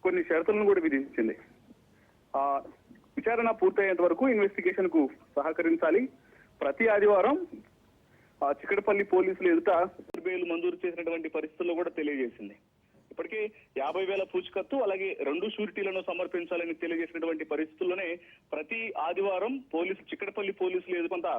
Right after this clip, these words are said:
ప్రాణాలతో కొట్టుమిట్టాడుతున్నటువంటి సిచ్యువేషన్ లోనే కేసును సీరియస్ గా తీసుకున్న పోలీసులు ఇన్వెస్టిగేషన్ ను వేగవంతం చేసేందుకు, ఆ, ముమ్మర ఏర్పాట్లు చేస్తూ ఉన్నారు. కాకపోతే ఇప్పటికే హీరో అల్లు అర్జున్ కు రెగ్యులర్ బెయిల్ మంజూరైంది కాబట్టి ఇందులో, ఆ, మరొక ఏ వన్, ఏ టూలుగా ఉన్నటువంటి సంధ్యా థియేటర్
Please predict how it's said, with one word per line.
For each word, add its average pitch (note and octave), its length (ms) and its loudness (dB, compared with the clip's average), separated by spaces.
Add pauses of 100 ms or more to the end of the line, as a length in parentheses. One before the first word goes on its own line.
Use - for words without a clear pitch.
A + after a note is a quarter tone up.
(220)
ప్రాణాలతో F#3 400 -2
కొట్టుమిట్టాడుతున్నటువంటి F3 840 -4
సిచ్యువేషన్ E3 420 -4
లోనే F3+ 280 -4 (380)
కేసును F#3+ 300 -6
సీరియస్ F#3+ 300 -6
గా - 60 -2
తీసుకున్న E3+ 340 -6
పోలీసులు A#3 540 -2 (220)
ఇన్వెస్టిగేషన్ F3 580 -4
ను F3 80 0
వేగవంతం E3+ 540 -2
చేసేందుకు, E3 540 -2 (360)
ఆ, D3 80 -6
ముమ్మర D#3+ 280 -4
ఏర్పాట్లు F3+ 560 -2
చేస్తూ E3 200 -4
ఉన్నారు. E3+ 340 0 (360)
కాకపోతే G#3 380 -4
ఇప్పటికే A3+ 420 -2 (300)
హీరో F#3+ 160 0
అల్లు G#3 160 0
అర్జున్ G#3 280 -2
కు A3+ 60 -2
రెగ్యులర్ F#3+ 280 -2
బెయిల్ F#3+ 240 0
మంజూరైంది F3+ 380 -2
కాబట్టి F#3 460 -4 (300)
ఇందులో, A#3+ 300 -4 (400)
ఆ, D#3+ 80 -14
మరొక G#3+ 480 -2 (360)
ఏ G#3+ 120 -2
వన్, A#3+ 220 -2
ఏ A3 140 0
టూలుగా A3+ 280 0
ఉన్నటువంటి G#3+ 540 -4
సంధ్యా G#3 360 -2
థియేటర్ G3+ 440 0